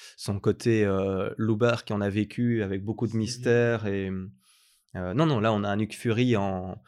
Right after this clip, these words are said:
Speaker 1: on sent qu'il a déjà un peu de bouteille et qu'il a un certain niveau, euh,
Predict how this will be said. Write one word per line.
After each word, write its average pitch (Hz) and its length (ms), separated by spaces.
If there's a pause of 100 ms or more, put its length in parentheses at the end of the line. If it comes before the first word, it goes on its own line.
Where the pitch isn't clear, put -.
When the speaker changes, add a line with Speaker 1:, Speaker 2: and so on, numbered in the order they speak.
(200)
Speaker 1:
on 110 100
sent 147 220
qu'il 120 140
a 107 60
déjà 104 260
un 101 60
peu 95 140
de 107 60
bouteille 110 600 (100)
et 104 120
qu'il 95 200
a 95 60
un 92 60
certain 107 320
niveau, 107 480
euh, 92 260